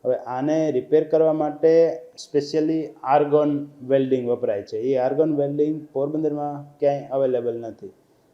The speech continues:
તપાસ કરતાં અમને જાણવા મળેલું કે સૌરાષ્ટ્ર કેમિકલ ફેક્ટરી જે છે નિરમા લિમિટેડ અંડરમાં છે, તે, તે જગ્યાએ આર્ગોન,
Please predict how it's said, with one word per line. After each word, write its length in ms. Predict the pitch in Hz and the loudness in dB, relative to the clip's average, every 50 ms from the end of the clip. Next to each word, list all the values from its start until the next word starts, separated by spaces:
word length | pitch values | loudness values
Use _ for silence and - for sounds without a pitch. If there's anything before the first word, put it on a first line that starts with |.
| _ - | _ -4
તપાસ 320 | 139 139 156 170 165 - | -2 2 2 2 2 2
કરતાં 560 | 170 156 151 151 - 160 160 160 156 151 - | 0 -2 -2 0 2 4 4 4 4 2 0
અમને 580 | 139 147 151 151 156 160 160 160 156 156 147 - - - | -4 -4 -4 -2 -2 -2 -2 -2 -2 -4 -4 -6 -4 0
જાણવા 300 | 143 135 139 147 147 147 | 0 0 0 0 -2 -2
મળેલું 500 | 147 151 156 156 160 160 151 147 139 147 | 0 2 4 4 4 4 4 2 2 2
કે 120 | 147 143 139 | 0 -2 0
સૌરાષ્ટ્ર 480 | 139 135 117 123 131 143 139 143 - | 0 -2 0 2 2 2 2 2 -2
કેમિકલ 600 | 151 139 147 143 143 143 147 143 139 143 143 135 131 - | -4 -4 -4 -4 -4 0 0 2 2 2 0 -4 -4 -6
ફેક્ટરી 340 | 131 123 - _ - 139 135 | -6 -8 -6 _ -6 -6 -4
જે 180 | 127 135 131 | -4 -4 -6
છે 340 | 131 131 - 143 135 127 120 | -4 -2 -2 0 0 0 -2
નિરમા 340 | 123 127 127 127 131 135 131 | -2 -6 -6 -4 -4 -4 -4
લિમિટેડ 440 | 127 123 123 127 120 123 127 120 120 - _ _ _ _ | -4 -6 -8 -10 -6 -6 -6 -6 -6 -10 _ _ _ _
અંડરમાં 640 | 123 123 120 120 120 117 113 120 117 117 117 113 101 - _ _ _ _ _ _ _ _ _ _ _ | -14 -10 -6 -6 -6 -6 -6 -8 -10 -10 -10 -12 -14 -16 _ _ _ _ _ _ _ _ _ _ _
છે, 220 | - - 131 117 | -6 -4 -4 -4
તે, 540 | 110 - - 135 135 135 139 139 143 143 139 139 - _ _ _ _ _ _ _ _ _ | -4 -4 -4 -2 -2 0 0 0 -2 -2 -4 -6 -12 _ _ _ _ _ _ _ _ _
તે 200 | - 143 151 156 | 0 0 0 2
જગ્યાએ 540 | 143 143 143 139 135 143 139 139 143 151 165 | 2 2 0 2 4 4 6 6 6 6 4
આર્ગોન, 720 | 165 131 127 127 127 127 131 143 151 156 170 170 156 135 | 4 2 0 -2 -2 2 4 4 4 4 2 0 -4 -6